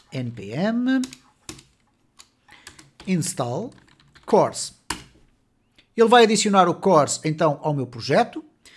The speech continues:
e agora vamos fazer novamente, eh, o arranque do nosso servidor. Node, menos, menos watch server. Obviamente que a instalação do cores não fica ativa logo de imediato no nosso servidor. Nós vamos ter que o requerer aqui dentro. Então vamos colocar aqui um const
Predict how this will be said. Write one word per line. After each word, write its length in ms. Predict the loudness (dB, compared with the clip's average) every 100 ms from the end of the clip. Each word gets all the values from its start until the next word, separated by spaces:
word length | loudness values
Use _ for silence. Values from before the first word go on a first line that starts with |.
| _ -6
e 60 | 0
agora 500 | 6 6 4 -2 -12 _
vamos 180 | -2 0
fazer 280 | 2 2 2
novamente, 540 | 2 0 0 -2 -6 -20 -4
eh, 180 | -2 0
o 100 | 0
arranque 260 | 0 0 -2
do 80 | -4
nosso 220 | -4 -6
servidor. 480 | -6 0 2 2 -2 _ _ -14
Node, 440 | -2 2 2 0 -10
menos, 180 | -8
menos 200 | -6 -8
watch 300 | -4 -4 -4
server. 360 | -2 -2 -2 -4 -12 _ _ -20 _ _ _
Obviamente 420 | -4 0 4 2 2
que 360 | 4 4 2
a 60 | 0
instalação 500 | 0 2 -2 0 -2
do 120 | -2
cores 300 | 4 4 4
não 120 | -2 -4
fica 300 | -4 -4 -4
ativa 540 | 0 0 0 -2 0
logo 260 | 2 2 0
de 60 |
imediato 360 | -2 0 0 0
no 60 | -4
nosso 200 | -4 -6
servidor. 320 | -6 -2 -2
Nós 120 | -2
vamos 180 | -4 -6
ter 120 | -8
que 120 | -8
o 40 | -12
requerer 300 | -6 -4 -4
aqui 160 | -6
dentro. 280 | -8 -8 -10
Então 180 | -10 -8
vamos 180 | -8 -10
colocar 260 | -10 -10
aqui 160 | -10 -12
um 80 | -12
const 420 | -8 -8 -10